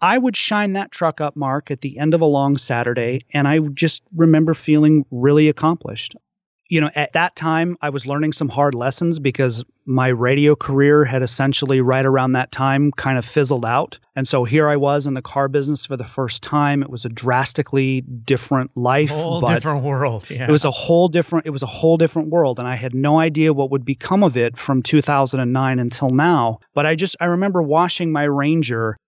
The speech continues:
Speaker 1: in the back there at Sioux Falls Ford, and the sun would be setting over Interstate twenty-nine. And I remember thinking, "Man, this is really cool. Like, this is,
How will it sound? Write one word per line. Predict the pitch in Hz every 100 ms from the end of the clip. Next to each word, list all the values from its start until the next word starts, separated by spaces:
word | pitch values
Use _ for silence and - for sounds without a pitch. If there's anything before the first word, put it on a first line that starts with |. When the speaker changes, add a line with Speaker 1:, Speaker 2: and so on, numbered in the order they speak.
| -
Speaker 1:
in | 147 165
the |
back | 147 165 170 -
there | 131 131
at | 135
Sioux | - 156
Falls | 135 147 143 139
Ford, | - 160 127 131
and | 127 131 135
the | 127
sun | - 139 147
would | 143 131
be | 131 127
setting | 123 - 143 131 131
over | 135 123
Interstate | 135 135 - 135 123
twenty-nine. | - 135 131 143 196 170 156
And | 135
I | 135
remember | 165 160 147 135
thinking, | - 131 - 131 123 _ _ _ _ _
"Man, | 135 135 135
this | 135 -
is | 139 123
really | 117 117 117 117
cool. | - 175 156 - - 147
Like, | 127 127
this | 143 156 -
is, | 151